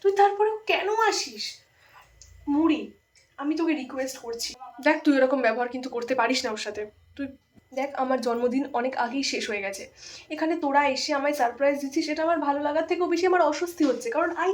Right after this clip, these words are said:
hate চানাচুর। আর তেল, একটা কথা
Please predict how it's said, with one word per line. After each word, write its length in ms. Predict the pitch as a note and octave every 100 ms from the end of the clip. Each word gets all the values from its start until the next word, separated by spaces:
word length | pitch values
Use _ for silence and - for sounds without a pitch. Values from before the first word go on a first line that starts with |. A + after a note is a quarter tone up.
| G4
hate 240 | F4+ G#4 G4
চানাচুর। 460 | C4+ A#3 A3+ G#3+ - - - - - - _ - _ _ _ _ _ _ _ _ _ D#5+ _ _ - F4 F4+ F#4 - - - - - - - _ _ _ _ _ _ _ _ _ _ -
আর 80 | C4+ -
তেল, 320 | C4 A3+ G#3+ - _ _ _ _ _ _ _ _ _ _ _ _ _ _ _ _ _ _ _ _ _ _ _ _ _ _ -
একটা 220 | B3+ - C4
কথা 180 | C4